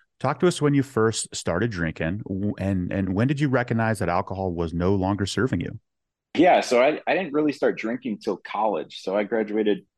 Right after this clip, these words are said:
Speaker 2: uh, I graduated high school in two thousand five. I played three sports, just didn't really drink a lot in high school. And then I went to, uh,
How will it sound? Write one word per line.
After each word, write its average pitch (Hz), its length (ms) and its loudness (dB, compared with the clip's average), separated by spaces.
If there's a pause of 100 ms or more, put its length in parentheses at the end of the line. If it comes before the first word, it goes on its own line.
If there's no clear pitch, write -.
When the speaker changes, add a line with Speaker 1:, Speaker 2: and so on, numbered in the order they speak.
Speaker 2:
uh, 87 100 2
I 87 120 2
graduated 123 380 2
high 101 140 2
school 107 220 -6
in 95 120 -6
two 104 120 -6
thousand 92 360 0 (100)
five. 90 380 4 (240)
I 95 220 0 (160)
played 95 260 2
three 95 160 -2
sports, 92 520 0
just - 260 -10
didn't 101 180 0
really 92 400 2 (340)
drink 98 220 0
a 92 40 2
lot 85 180 2
in 85 60 -10
high 87 180 -2
school. 78 520 -2 (220)
And 90 80 -4
then 87 100 0
I 87 40 2
went 95 260 -2
to, 92 240 4
uh, 82 240 4